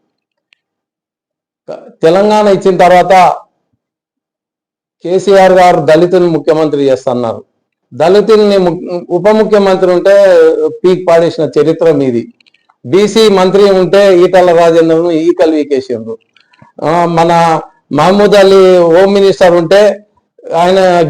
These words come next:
గేట్ కా నుంచే బయటకు పంపించేసిండ్రు ఆయనను. అట్లాంటి చరిత్ర మీది. మమ్మల్ని అంటారు, మా, మా ప్రభుత్వంలో మంత్రులకు స్వేచ్ఛ ఉంటది, సర్పంచ్లకు స్వేచ్ఛ ఉంటది, ఎంపీటీసీలకు స్వేచ్ఛ ఉంటది, జెడ్పీటీసీలకు కాంగ్రెస్ ప్రభుత్వం ఎప్-, ఎప్పుడైనా రాసి పెట్టుకోండి.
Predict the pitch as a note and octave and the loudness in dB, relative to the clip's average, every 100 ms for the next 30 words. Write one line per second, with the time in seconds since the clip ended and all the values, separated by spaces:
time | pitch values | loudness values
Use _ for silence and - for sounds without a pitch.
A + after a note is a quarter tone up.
0 | F3 A3 A3 A3 G#3+ G#3 G#3+ F3+ F#3+ F#3 | 2 2 2 2 2 2 0 2 0 0
1 | F#3+ F3 E3+ E3+ D3+ D3+ D3 C#3+ C#3 C3+ | -2 0 -2 -2 -2 -2 -2 -2 -4 -8
2 | _ D3 E3 E3 D#3+ D#3+ D#3 G3+ G3 F#3 | _ -6 -2 -4 -2 -2 0 2 0 0
3 | D#3 C#3 D3+ F3 _ _ _ C3+ C#3 E3+ | 0 -2 -4 -6 _ _ _ -10 -6 -2
4 | G3 F#3+ F3 E3+ F3 E3+ - _ _ - | 0 0 -2 0 -2 -4 -10 _ _ -8
5 | D3 F#3 G3 F#3+ F#3 E3+ F#3+ F#3 E3+ F#3 | -4 0 0 0 0 0 0 0 0 0
6 | G#3+ A3+ G#3 G#3 F#3+ F3 F3+ F#3+ G3+ F3 | 0 0 0 2 2 0 0 0 0 -2
7 | - F3+ F3+ F3+ F3 E3 E3 F3+ F#3+ F3 | 0 -2 2 0 2 2 2 4 2 0
8 | F3 _ - D#3+ D#3+ G3+ G3 F#3+ - F3 | -8 _ -2 -2 0 0 2 0 -2 -4
9 | F3 F3 E3+ E3 D#3 F3+ F3+ F3 D3+ - | 0 0 0 0 2 2 2 0 -2 -10
10 | _ - D3 F3 G#3+ G3 G3+ G3 F#3+ - | _ -6 -4 0 0 0 0 2 0 -2
11 | F3 E3 F3 E3+ D#3+ E3 F#3+ D3+ E3 G3+ | -4 -2 0 0 0 2 2 2 0 2
12 | G3 G3 F3+ F3+ D3+ - - D#3+ F3+ E3+ | 0 0 0 -2 -2 -10 -4 -2 0 -2
13 | E3 D#3 D#3+ F3 D#3 D3+ - - - G#3 | 0 -2 -2 0 0 0 -2 -2 0 2
14 | F#3 G3 F#3 E3 D#3+ E3+ D#3+ D3+ C3 | 2 2 2 0 0 -2 -2 -4 -4